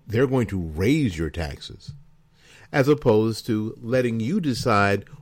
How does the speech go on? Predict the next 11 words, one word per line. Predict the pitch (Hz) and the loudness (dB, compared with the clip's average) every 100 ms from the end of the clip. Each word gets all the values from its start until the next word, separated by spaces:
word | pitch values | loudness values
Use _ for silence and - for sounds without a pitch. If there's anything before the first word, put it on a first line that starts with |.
| - | -14
what | 104 110 143 - | 0 4 4 2
you | 131 127 | -4 -4
do | 110 120 127 | 0 2 4
with | 117 | 4
the | 107 98 | 0 -2
extra | 113 - 107 | -4 -6 -10
two | - 120 | -6 -6
thousand | - 104 98 95 | -2 -2 -2 -2
dollars | 92 87 90 87 | -2 -2 -2 -4
a | |
year | 90 85 76 | -2 -2 -4